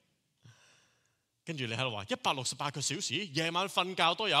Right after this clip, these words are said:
係啊，夜晚瞓覺嗰時，我個仔隻腳喺度踩住我㗎，跟住我個女喺上面喺度 bling bling 咁喺度轉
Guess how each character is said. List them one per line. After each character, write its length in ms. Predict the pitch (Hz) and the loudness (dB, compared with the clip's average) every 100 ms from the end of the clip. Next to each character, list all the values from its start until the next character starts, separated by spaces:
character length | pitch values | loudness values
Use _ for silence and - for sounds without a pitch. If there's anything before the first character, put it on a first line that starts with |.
| 202 | 4
係 320 | 214 - 110 107 | 2 -2 -2 -2
啊， 80 | |
夜 140 | 117 107 | -2 -4
晚 180 | 104 110 | -6 -8
瞓 80 | 120 | -6
覺 80 | 110 | -6
嗰 180 | 113 147 | -6 -6
時， 140 | 110 | -8
我 100 | 92 | -8
個 80 | 101 | -8
仔 160 | 110 117 | -6 -6
隻 100 | 123 | -6
腳 140 | 110 | -10
喺 120 | 104 120 | -10 -8
度 60 | |
踩 180 | 104 101 | -8 -8
住 160 | 110 95 | -10 -10
我 200 | 92 90 | -12 -12
㗎， 280 | 87 90 92 _ _ _ - | -12 -14 -16 _ _ _ -4
跟 120 | 190 | 0
住 140 | 160 | 2
我 180 | 135 147 | 2 2
個 80 | 143 | 4
女 60 | 151 | 4
喺 100 | 170 | 4
上 140 | 143 | 2
面 100 | 123 | -2
喺 80 | 156 | -2
度 140 | 147 | -2
bling 400 | 117 117 127 190 | -2 2 2 2
bling 0 | |
咁 400 | 156 127 113 127 | 4 4 4 0
喺 180 | 165 147 | 0 0
度 60 | 120 | 2
轉 220 | 139 | -2